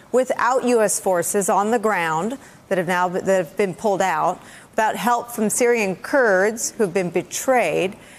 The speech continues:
and support of a U S intelligence community that has so often been disparaged." Now, while the raid was obviously a welcome success, the conditions that made the operation possible may not exist in the future.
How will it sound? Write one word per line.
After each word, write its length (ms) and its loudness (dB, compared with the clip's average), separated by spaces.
and 180 0
support 640 0
of 100 0
a 60 0
U 200 2
S 160 0
intelligence 760 -2
community 680 -6
that 140 0
has 200 0
so 420 0
often 520 0
been 160 -2
disparaged." 960 -4
Now, 120 -2
while 120 2
the 120 0
raid 340 2
was 160 0
obviously 420 0
a 80 2
welcome 440 0
success, 720 -2
the 100 -4
conditions 720 -2
that 160 0
made 360 0
the 140 2
operation 640 -2
possible 800 0
may 220 2
not 240 0
exist 800 0
in 160 -4
the 80 -6
future. 640 -6